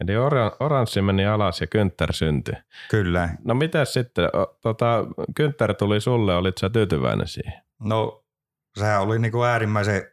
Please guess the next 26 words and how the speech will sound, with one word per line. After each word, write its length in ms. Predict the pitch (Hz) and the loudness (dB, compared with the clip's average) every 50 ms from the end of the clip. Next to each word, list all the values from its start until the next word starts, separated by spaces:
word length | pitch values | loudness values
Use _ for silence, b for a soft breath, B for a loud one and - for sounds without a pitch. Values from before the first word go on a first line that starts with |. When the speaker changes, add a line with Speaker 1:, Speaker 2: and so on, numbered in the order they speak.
| _ | _
Speaker 2:
äärimmäisen 520 | - 117 117 113 117 110 104 101 98 104 101 | -2 0 0 2 2 2 2 2 2 2 2
miellyttävä 540 | 107 110 110 107 101 87 - 101 95 98 101 | 2 2 2 2 0 -2 -2 0 0 2 2
yllätys, 460 | 104 101 98 95 87 - 90 85 - | 2 2 2 0 0 0 -2 -4 -4
kun, 160 | - 85 76 | -4 -4 -2
tota, 360 | 87 85 78 78 87 85 80 80 - B B B B B B B - | -2 -2 -2 0 -2 -2 -2 -6 -10 B B B B B B B -2
itse 220 | 98 90 - 87 | -2 -2 -2 -2
kun 140 | - 92 82 | -2 -2 -2
kalastaa 460 | - 95 95 95 90 - - 92 90 | 0 0 0 0 -2 -2 -2 -4 -2
tummissa 560 | 85 - 110 104 98 92 85 - - 95 85 | 0 0 2 2 2 2 2 0 0 -2 0
vesissä, 500 | 90 95 87 - 90 80 - - - 85 | 0 0 0 0 0 0 0 -2 -2 -2
niin, 260 | 78 78 76 78 71 - | -2 -2 -2 -2 -4 -4
tota, 360 | 82 80 73 - 82 78 76 - | -4 -6 -4 -4 -6 -6 -6 -4
pääsääntöisesti, 960 | - 87 82 80 87 82 76 73 - 78 76 80 76 - - - 80 - _ b b b b b b b b b b b b b _ - | -2 -2 -2 0 -2 -2 -4 -4 -4 -4 -4 -4 -4 -4 -4 -6 -6 -8 _ b b b b b b b b b b b b b _ -6
niin, 300 | 82 78 80 80 76 73 | -2 0 0 0 0 -2
tota, 260 | - 82 76 80 82 | -2 -4 -2 -2 -2
olen 160 | 82 82 80 | -2 0 0
huomannut, 440 | 82 90 90 87 85 85 82 80 78 | 0 0 0 0 0 0 0 -2 -2
että 120 | - - 80 | -4 -4 -4
se 180 | 82 82 82 - | -2 -2 -4 -4
oranssi 500 | 90 92 92 92 87 85 82 - 85 80 | -4 -4 -2 -2 0 0 0 -2 -2 -4
pohjaväri 760 | 76 - 104 92 95 95 85 87 85 85 82 82 85 85 82 | -4 -4 -2 -2 0 0 0 0 0 0 0 0 0 0 0
on 160 | 82 82 82 | 0 0 0
niinku 220 | 82 80 87 87 | -2 -2 -2 -2
varsin 320 | 87 87 85 87 98 85 80 | -2 -2 -2 -2 -2 -2 0
toimiva, 560 | - 104 98 92 82 80 78 76 78 76 78 | 0 0 0 0 -2 -2 -2 -2 -4 -4 -4
niin 300 | 80 80 78 78 82 | -4 -4 -4 -6 -8